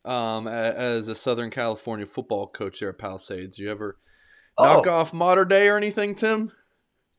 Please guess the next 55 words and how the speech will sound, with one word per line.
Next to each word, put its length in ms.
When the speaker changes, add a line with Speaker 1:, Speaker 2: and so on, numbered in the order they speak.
Speaker 2:
No, 440
but, 260
uh, 380
uh, 160
I 80
did 180
coach 220
at 80
Crespi. 460
I 40
was 120
the 60
defensive 420
coordinator 440
one 180
year 180
at 60
Crespi 360
High 160
School, 340
where 400
obviously 540
Speaker 1:
Chance 220
Speaker 2:
Tucker's 180
Speaker 1:
Tucker. 80
Speaker 2:
from. 80
I 60
didn't 140
coach 180
Speaker 1:
Yep. 80
Speaker 2:
Tucker, 400
but 100
I 80
coached, 360
uh, 160
Marvell 440
Tell, 340
who 80
played 220
at 100
S 180
C's 280
in 80
the 80
pros, 440
and 220
a 40
handful 280
of 80
other 200
guys 260
that 140
went 280
Division 480
One. 280